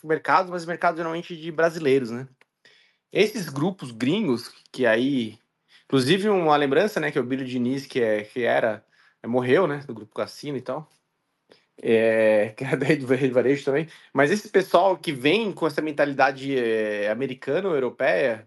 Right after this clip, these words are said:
vou aqui lembrar do Walmart também, e agora o Cassi-, o Carrefour, que é francês, eles vêm com a mentalidade de, de, de compliance, de tudo certinho, de quatro linhas. E aí, meu amigo, a gente já sabe que quem fica muito nessas quatro linhas,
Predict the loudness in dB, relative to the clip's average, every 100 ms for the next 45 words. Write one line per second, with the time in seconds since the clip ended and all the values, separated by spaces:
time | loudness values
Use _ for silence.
0 | _ -8 -6 -6 -4 -4 -2 0 0 0
1 | 0 2 2 0 -6 -10 -8 -10 _ _
2 | _ _ _ -4 -2 2 2 2 -2 -4
3 | -6 -8 -4 -4 -4 -6 -6 -4 -4 -6
4 | -6 -6 -6 -8 -8 -6 -4 -4 -6 -18
5 | _ _ -6 -4 0 0 0 0 2 2
6 | 4 4 2 -4 -4 -2 -2 -4 -8 -10
7 | -10 -12 -8 -2 -2 0 2 4 4 2
8 | -2 -8 -12 -12 -12 -10 -10 -4 -2 -2
9 | -4 -8 -6 -4 -4 -6 -8 -4 0 0
10 | -2 -6 -4 -2 -2 -4 -2 -2 -4 -6
11 | -4 0 0 0 -4 -6 -8 -10 -8 -4
12 | -4 -6 -18 -16 -16 -14 -12 -10 -12 -16
13 | -16 -10 -10 -10 -12 -10 -8 -10 -14